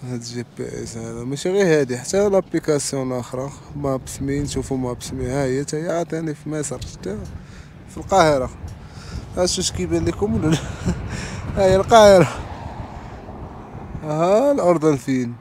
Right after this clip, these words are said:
وهذا هو التراجي اللي درت في السعودية. ها هو يا، من الرياض حتى الأردن.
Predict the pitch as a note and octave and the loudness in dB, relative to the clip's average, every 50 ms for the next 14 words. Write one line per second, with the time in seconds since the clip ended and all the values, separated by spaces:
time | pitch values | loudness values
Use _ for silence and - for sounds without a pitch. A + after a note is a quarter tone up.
0 | - - - - - - - - - - - - - C#3 D3 D#3 E3+ F3 F#3 G3+ | -16 -20 -20 -20 -20 -14 -12 -12 -12 -12 -14 -6 -2 0 2 4 4 6 6 6
1 | F#3+ - F#3 F3+ F3 E3 C#3+ D3 D#3 D#3 D3+ C#3+ D3 C3+ - - - C#3 C#3 C3+ | 6 6 6 6 8 6 6 4 2 2 2 2 0 0 -2 -4 -4 -2 -2 0
2 | C3 C3 C3 B2+ B2 - - - C#3 B2 B2 B2+ B2 A#2+ B2+ C3 D3 F3 - - | 0 0 -2 -2 -2 -4 -2 -2 -2 -2 -2 -4 -4 -4 -4 -4 -4 -4 -6 -8
3 | - - - - - - - - - - - - - - - - - - - - | -16 -20 -20 -20 -20 -20 -20 -20 -20 -20 -20 -20 -20 -20 -20 -20 -20 -20 -20 -20
4 | - - - C3 C3 C3 C3 B2+ B2+ B2+ B2+ B2+ C3 C3+ - - - C#3+ C#3 C3+ | -20 -14 -10 -8 -6 -4 -4 -4 -6 -6 -6 -8 -8 -10 -12 -12 -12 -12 -10 -8
5 | C3 B2+ B2 B2+ C3 C3 C3 C3 C#3 C3+ C3+ C3+ C3 - - - - - - - | -6 -6 -6 -6 -6 -4 -4 -4 -2 -2 -2 -4 -6 -10 -14 -18 -18 -18 -18 -20
6 | - - - - - - - - - - - - - - - - - - - - | -20 -20 -20 -20 -18 -18 -16 -16 -16 -18 -18 -20 -20 -20 -20 -20 -20 -18 -14 -12
7 | D3 B2 A#2+ - - - - D3+ C#3 C#3 D3+ E3+ | -10 -10 -10 -12 -14 -16 -16 -16 -12 -12 -10 -10